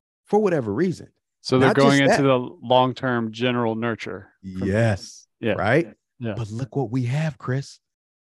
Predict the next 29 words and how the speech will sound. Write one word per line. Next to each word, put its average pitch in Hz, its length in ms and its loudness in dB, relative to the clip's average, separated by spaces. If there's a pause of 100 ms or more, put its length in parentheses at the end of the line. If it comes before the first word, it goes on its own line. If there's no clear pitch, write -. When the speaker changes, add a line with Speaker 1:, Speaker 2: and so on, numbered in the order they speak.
(120)
Speaker 1:
We 117 180 -2
have 110 380 -6
behavior 113 1120 -2 (480)
that 113 120 0
Speaker 2:
Yeah. 107 100 2
Speaker 1:
we 117 80 2
have 110 280 -2
tracked - 640 0 (300)
to 143 80 0
let 131 260 4
us 147 220 2
know 156 580 4 (240)
what 143 280 -4
the 131 260 -4
next 151 440 2 (120)
segment 196 580 2 (880)
that 135 400 0
they 135 180 2
are 160 220 -2
in. 240 420 -4 (440)
Speaker 2:
Yeah. 101 240 -4
Speaker 1:
And, 160 260 0
and 170 220 -2
this 262 240 0
is 214 220 -2
critical 196 580 0
with 135 140 0
marketing 147 400 -4
automation, 123 600 -6